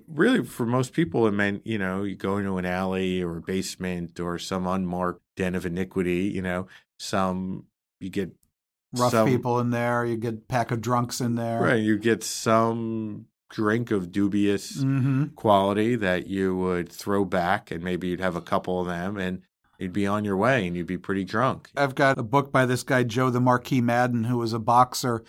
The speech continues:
Speaker 2: who ran his own bar, uh, in Midtown Manhattan in the nineteen thirties, and he'd run speakeasies.
Speaker 1: Sure.
Speaker 2: And he gave his recipe for speakeasy whiskey, and he said, "This was
Speaker 1: Oh,
Speaker 2: the good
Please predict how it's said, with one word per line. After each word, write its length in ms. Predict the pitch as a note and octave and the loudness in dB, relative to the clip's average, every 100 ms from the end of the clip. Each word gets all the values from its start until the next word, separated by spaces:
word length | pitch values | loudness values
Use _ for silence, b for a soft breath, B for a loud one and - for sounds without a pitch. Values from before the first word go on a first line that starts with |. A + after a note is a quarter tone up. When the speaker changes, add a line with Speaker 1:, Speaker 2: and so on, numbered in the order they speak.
| B B B | B B B
Speaker 2:
who 200 | C3 B2 | 0 2
ran 300 | A#2 B2 B2 | 4 4 4
his 200 | B2+ A2+ | 2 2
own 260 | B2 B2 A#2 | 2 2 2
bar, 520 | A#2+ B2 B2 B2 B2 | 4 6 6 6 4
uh, 360 | A#2+ A#2 A2+ A2 - b b b - | 4 4 2 -2 -6 b b b -4
in 240 | C3 A#2 | 0 2
Midtown 380 | B2+ B2 C3 A#2+ | 0 2 2 4
Manhattan 440 | A#2 A#2+ C3 B2+ | 2 2 2 4
in 120 | B2 | 2
the 60 | A#2+ | 0
nineteen 360 | A#2+ A#2 B2+ A2 | 0 0 -2 0
thirties, 440 | D#3+ F3 C3+ A#2 | 2 4 4 2
and 100 | A#2 | 0
he'd 220 | C3+ C3 | 0 2
run 180 | C3 B2 | 2 2
speakeasies. 800 | - - D3+ C#3 A#2+ A2+ A2+ A2 - | 2 0 0 2 0 0 -2 -4 -6
Speaker 1:
Sure. 260 | A2 A2 F#2+ | -2 -2 -2
Speaker 2:
And 220 | D3+ B2+ | 0 2
he 120 | B2 C3+ | 2 2
gave 280 | C#3+ C#3+ | 4 4
his 300 | C3 C#3 A#2 | 4 2 2
recipe 480 | B2 C3+ C#3+ - C3 | 2 0 0 0 0
for 120 | - | 0
speakeasy 580 | A#2+ - C3 B2 B2+ A#2+ | -6 -2 -2 0 0 2
whiskey, 360 | A#2 B2+ - A2 | 2 0 0 -2
and 80 | A2 | -2
he 60 | |
said, 180 | A2 A#2 | -2 0
"This 140 | D3 E3+ | 2 4
was 140 | E3+ | 4
Speaker 1:
Oh, 40 | |
Speaker 2:
the 60 | |
good 20 | C#3 | 4